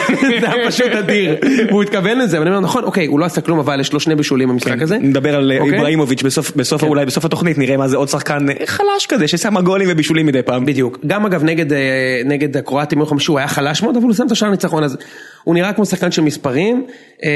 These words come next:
Speaker 1: ובית, אני ממש נהנה ממכבי, אה, עד עכשיו.
Speaker 2: מה, מה יהיה על הקבוצה אם בן חיים עוזב לספרד?
Speaker 1: עזוב, כשהוא יעזוב נדבר, אני לא מאמין שהוא עוזב.
Speaker 2: אבל בוואן אומרים לי כל פעם
Speaker 1: יפה.
Speaker 2: שזה רציני, תפסיק כבר.
Speaker 1: בוואן, אה, אומרים הרבה דברים, אני לא מתייחס. אה, נעבור למשחק הבא.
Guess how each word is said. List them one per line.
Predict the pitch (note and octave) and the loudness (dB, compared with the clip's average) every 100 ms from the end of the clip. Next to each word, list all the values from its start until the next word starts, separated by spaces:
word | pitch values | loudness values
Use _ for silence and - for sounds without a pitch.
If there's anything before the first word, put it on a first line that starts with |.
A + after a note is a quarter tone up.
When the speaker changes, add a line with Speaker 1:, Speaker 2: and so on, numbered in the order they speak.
| C#3+ C3+ - | -2 -2 -2
Speaker 1:
ובית, | C#3 D3+ A3 | 0 0 0
אני | E3+ D3+ D3 | 0 0 0
ממש | D3 F#3+ F3+ | 0 0 0
נהנה | E3+ D#3 | 0 2
ממכבי, | D#3 C#3+ B2+ E3+ E3+ F#3 F3+ F3 - | 2 0 0 -2 0 0 2 0 -4
אה, | - C3+ C3 C3 C3 B2+ B2+ B2 | -4 -2 0 0 0 0 0 -2
עד | B2+ | -4
עכשיו. | - F#3+ G3 G3 F#3 - _ | -2 -2 0 0 -2 -6 _
Speaker 2:
מה, | - C3+ C#3+ | -4 -2 0
מה | C#3 C#3 | 0 2
יהיה | C#3 | 2
על | C3+ | 0
הקבוצה | B2 B2 C3 | 0 0 0
אם | A#2 | 0
בן | A2+ | 0
חיים | A2 A#2+ | 0 0
עוזב | A2 A2 | 0 0
לספרד? | A2 - A2+ A#2+ A#2 _ - - | -2 -2 -2 -4 -6 _ -20 -8
Speaker 1:
עזוב, | D3 C#3 - - | -4 -4 -6 -6
כשהוא | - E3+ | -2 0
יעזוב | D3+ F3 E3+ | 0 2 2
נדבר, | C#3 A#2+ | 2 0
אני | A#2+ B2+ | 0 0
לא | B2+ | 0
מאמין | A#2 G#2+ | 0 -2
שהוא | - | -4
עוזב. | A#2+ D#3 G#3+ | -4 -2 0
Speaker 2:
אבל | C3 | 0
בוואן | A#2+ B2 B2+ C#3+ - | 2 2 2 0 -2
אומרים | B2+ B2+ B2+ C#3 | 0 2 4 4
לי | D3+ E3+ | 2 0
כל | - D#3 D#3 | 0 0 0
פעם | A#2 G#2+ | -2 0
Speaker 1:
יפה. | C3+ | 0
Speaker 2:
שזה | C3 | 0
רציני, | - F#3+ A#3 | 0 0 0
תפסיק | - - - | -2 -2 -2
כבר. | - C3+ - C3+ | 0 -2 -4 -4
Speaker 1:
בוואן, | C#3 C#3+ D#3 E3 F3+ | 0 0 2 0 0
אה, | G3+ | 2
אומרים | F#3+ F#3 F#3+ | 2 2 2
הרבה | E3 E3 | 2 2
דברים, | D3 C#3 G3+ F#3+ | 2 2 2 2
אני | C#3+ | 2
לא | C3+ | 2
מתייחס. | C3 F3 - B2+ - - - - - | 0 -4 -8 -12 -16 -20 -20 -12 -4
אה, | C#3+ | -2
נעבור | D3 C#3+ F3 | 0 0 0
למשחק | D#3 D#3 C#3+ | -2 -2 -4
הבא. | C3+ F3+ | -2 -2